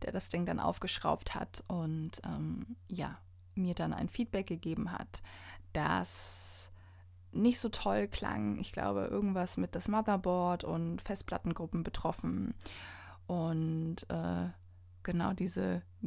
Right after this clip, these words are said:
galvanische, galvinische, wie auch immer, Korrosion hat wohl auch schon angefangen und, und, und. Das klang dann erstmal alles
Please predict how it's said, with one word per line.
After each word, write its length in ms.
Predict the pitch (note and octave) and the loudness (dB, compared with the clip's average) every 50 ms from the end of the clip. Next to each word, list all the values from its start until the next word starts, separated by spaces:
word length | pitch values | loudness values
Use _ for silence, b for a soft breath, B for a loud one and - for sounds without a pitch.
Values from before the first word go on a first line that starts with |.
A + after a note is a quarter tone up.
| E3+ E3 F3 | -4 0 2
galvanische, 800 | - E3+ E3 E3 D#3+ D#3+ E3+ D#3+ E3+ F3 F3 F#3 - - E3 D#3+ | 4 6 6 6 4 4 4 6 6 6 6 4 4 2 0 2
galvinische, 720 | D#3+ D#3 D#3 D3+ E3+ F3 F#3 F#3+ F#3 F3 - - E3 D#3+ | 2 2 2 4 4 6 8 8 6 4 2 0 0 2
wie 120 | D#3+ D#3+ D#3+ | 2 0 0
auch 80 | - | 0
immer, 300 | - - F#3 F#3 F3 E3 | 0 2 2 4 2 2
Korrosion 720 | - - D#3 D#3+ F3+ D#3+ E3 - - F3+ F#3 F#3 F#3 F3 F3 | 0 -2 -4 -2 -2 -4 -4 -4 -2 0 2 2 4 2 2
hat 160 | - - - | 0 0 -2
wohl 120 | - - - | 0 4 6
auch 140 | - A3 | 6 8
schon 200 | - - F#3+ F#3 | 8 8 6 6
angefangen 640 | - - F#3+ E3+ E3+ - - - - - - - - | 6 6 4 4 2 2 0 0 0 2 2 0 0
und, 300 | - - G3 G3 F#3 - | 0 4 6 6 6 4
und, 200 | - - - - | 4 2 2 2
und. 240 | - - F#3+ G3 F#3+ | 2 4 4 4 4
Das 180 | - - - - | 4 2 0 0
klang 200 | - - G2+ - | 0 0 0 0
dann 120 | - - | 0 0
erstmal 280 | - - - - - - | 0 0 0 -2 0 2
alles 300 | - F#3+ F3+ F3 - | 4 4 4 4 2